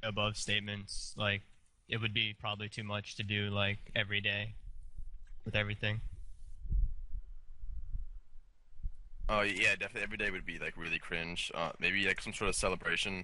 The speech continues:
Speaker 2: like, if we were celebrating some milestone or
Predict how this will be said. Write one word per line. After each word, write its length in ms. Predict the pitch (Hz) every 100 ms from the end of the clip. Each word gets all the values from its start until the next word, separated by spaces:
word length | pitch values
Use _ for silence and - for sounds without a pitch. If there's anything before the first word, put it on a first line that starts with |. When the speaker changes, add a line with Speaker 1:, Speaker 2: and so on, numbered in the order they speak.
| - -
Speaker 2:
like, 140 | 87
if 140 | - 92
we 60 |
were 240 | 85 85 - - - -
celebrating 440 | - 90 90 90
some 160 | - 90
milestone 680 | 85 87 - 92 90 92 87
or 300 | 80 82